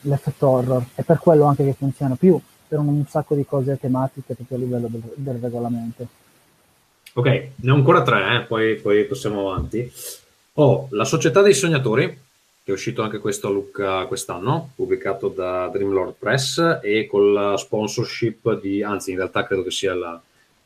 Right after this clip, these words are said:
Speaker 2: ehm, eh, insomma, la, la guida editoriale di G D R Unplugged.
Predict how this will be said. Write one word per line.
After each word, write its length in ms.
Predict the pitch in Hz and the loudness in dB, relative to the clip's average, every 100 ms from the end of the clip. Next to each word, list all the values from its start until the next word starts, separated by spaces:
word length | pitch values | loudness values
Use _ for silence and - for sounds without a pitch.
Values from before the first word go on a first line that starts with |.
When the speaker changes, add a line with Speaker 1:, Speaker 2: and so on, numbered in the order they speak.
| _ _ | _ _
Speaker 2:
ehm, 1040 | - 92 90 90 90 87 87 85 - - 82 82 82 82 82 - | -12 -8 -6 -6 -10 -14 -16 -16 -16 -20 -20 _ _ _ _ -20
eh, 500 | - - - 67 - _ _ _ | -20 -20 -20 -20 -20 _ _ _
insomma, 280 | - 98 92 | -16 -10 -8
la, 160 | 90 | -4
la 120 | 92 92 | -4 -4
guida 300 | 104 110 110 | -2 4 4
editoriale 680 | 107 104 113 101 98 98 | 4 2 4 4 4 4
di 120 | 98 | 2
G 160 | 98 101 | -4 -2
D 120 | 101 | 2
R 160 | 95 95 | 2 0
Unplugged. 600 | 92 95 85 85 85 87 | -4 -6 -8 -10 -10 -12